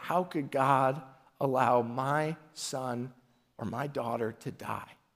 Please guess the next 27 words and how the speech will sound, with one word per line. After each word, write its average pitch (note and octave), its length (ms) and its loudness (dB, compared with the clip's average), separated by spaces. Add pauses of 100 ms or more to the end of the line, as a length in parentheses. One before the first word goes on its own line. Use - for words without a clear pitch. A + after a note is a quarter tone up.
(1600)
How F3+ 120 -8
could F#3+ 140 -4
he F#3+ 60 -2
let F#3 200 -4
that F3 120 -2
happen?" F#3 340 -4 (1300)
Or, E3+ 360 6 (360)
"How A3+ 200 4
could A3+ 240 -2
God F3+ 360 8
allow E3 360 6
me F3 240 6
to E3 80 6
have C#3+ 160 4
family G3+ 500 4
and E3+ 160 0
friends C3+ 720 -2 (1120)
that - 500 2 (180)
don't F#3+ 380 4
end F3+ 200 4
up D#3 220 4
coming D3 420 2
to C#3+ 140 -2
saving D#3 560 2
faith C3+ 640 -4 (340)
in D3 140 0
Jesus? - 680 -6